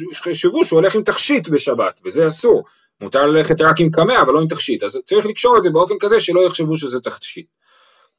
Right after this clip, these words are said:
אוקיי, אז, אז יש לנו פה את הקמע, וזה קמע שהוא קמע מומחה, כי הוא ריפא אדם, אותו, את, אותו אדם שלוש פעמים. אבל, אומרת הגמרא, והתניא,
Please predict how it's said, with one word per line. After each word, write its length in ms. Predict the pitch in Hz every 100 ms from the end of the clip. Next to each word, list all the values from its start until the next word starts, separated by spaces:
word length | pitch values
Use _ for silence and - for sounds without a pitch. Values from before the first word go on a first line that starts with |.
| _ _ _ - - - _ _ - -
אוקיי, 300 | 160 160 82 _ - -
אז, 220 | - 147 156 - -
אז 180 | 156 156
יש 160 | 240 254
לנו 220 | 214 160
פה 220 | 196 196
את 80 | -
הקמע, 460 | - 147 127 123 160
וזה 200 | 147 240
קמע 600 | - 175 196 254 220 220 - _ -
שהוא 320 | - 226 -
קמע 340 | 180 180 202
מומחה, 460 | 185 160 143 180 214
כי 140 | -
הוא 320 | 190 165 143
ריפא 340 | 139 131 233 226 165
אדם, 300 | 143 202 214 202
אותו, 340 | 175 156 233
את, 120 | 208 175
אותו 280 | 147 214
אדם 320 | 214 254 247 233
שלוש 380 | 180 175 180
פעמים. 360 | - 151 113 - _ _ - - - _ -
אבל, 960 | 92 175 - 147 143 143 143 139 139 139
אומרת 240 | 147 147
הגמרא, 520 | 135 139 165 190 147 143
והתניא, 560 | 190 190 165 196 160